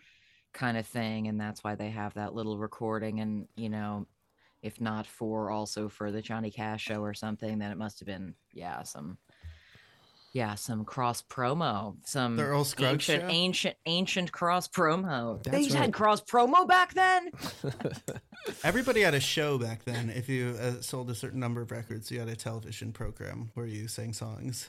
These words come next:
Speaker 2: And,
Speaker 1: What a
Speaker 2: um,
Speaker 1: great
Speaker 2: we should
Speaker 1: time.
Speaker 2: bring that back.
Speaker 3: We really should bring that
Speaker 2: You know,
Speaker 3: back. I
Speaker 2: Scott
Speaker 3: agree.
Speaker 2: Walker had one for a second.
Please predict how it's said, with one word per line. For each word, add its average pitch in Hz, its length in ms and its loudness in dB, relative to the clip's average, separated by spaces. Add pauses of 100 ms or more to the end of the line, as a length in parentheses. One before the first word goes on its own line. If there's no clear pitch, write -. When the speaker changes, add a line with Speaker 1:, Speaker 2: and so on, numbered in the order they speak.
(140)
Speaker 2:
And, 117 220 -6
Speaker 1:
What 175 80 -4
a 180 40 -2
Speaker 2:
um, 170 60 -2
Speaker 1:
great 156 280 0
Speaker 2:
we 143 80 2
should 147 140 0
Speaker 1:
time. 143 60 -4
Speaker 2:
bring 135 200 2
that 120 160 2
back. 117 380 -2
Speaker 3:
We 120 180 4
really 190 220 8
should 107 220 2
bring 87 220 4
that 90 180 -4
Speaker 2:
You 170 100 2
know, 175 60 6
Speaker 3:
back. 156 80 6
I - 40 4
Speaker 2:
Scott 170 220 10
Speaker 3:
agree. - 100 6
Speaker 2:
Walker 147 320 8
had 123 400 4 (120)
one 120 300 0
for 127 200 -6
a 120 80 -4
second. 135 480 -6